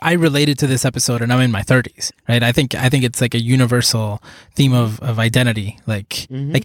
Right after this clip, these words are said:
Speaker 2: mm-hmm.
Speaker 1: I, and I'm not trying to take anything away from the trans experience that's, that I think is pretty obvious, but I think that it's also just generally relatable too. So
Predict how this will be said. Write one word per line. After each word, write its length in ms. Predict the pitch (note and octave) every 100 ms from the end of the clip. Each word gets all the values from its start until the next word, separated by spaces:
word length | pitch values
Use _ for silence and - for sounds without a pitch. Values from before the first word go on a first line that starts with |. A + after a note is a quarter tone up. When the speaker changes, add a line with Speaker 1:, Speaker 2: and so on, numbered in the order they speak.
| -
Speaker 2:
mm-hmm. 420 | B2 E3 - F3
Speaker 1:
I, 60 | -
and 120 | F#3
I'm 80 | F#3+
not 120 | F3+
trying 200 | - E3+
to 80 | C3
take 240 | - D#3 D3+
anything 400 | C3+ - C3+ A2+
away 520 | A#2 B2 C#3 A#2+ A2
from 580 | - C3 C3 B2 G#2+ G#2 _ _ _ _ B2+
the 540 | A#2+ C3 A#2 G#2 G2 _ _ _ _ _
trans 420 | - - C#3+ D3+ C3
experience 500 | - - D3 C#3 -
that's, 260 | A#2 - - _ _ _ _ -
that 140 | -
I 160 | C#3+ F#3
think 240 | A3 D#3
is 160 | B2+ A#2+
pretty 280 | - C#3 A2+
obvious, 640 | A#2 F#3 C4+ C4+ - - _ _ _ -
but 100 | C#3+
I 40 |
think 160 | E3 D#3
that 80 | C3+
it's 120 | -
also 680 | - C#3+ - C3 A#2 G#2 - _ _ -
just 240 | A2+ -
generally 520 | C3+ D3 D#3 C3+ A2+
relatable 540 | A2 G#2 A2+ A2 G2+ G#2+
too. 280 | - A2+ A#1 _ _ _ _ _ _ _
So 400 | - B2 G2 F2+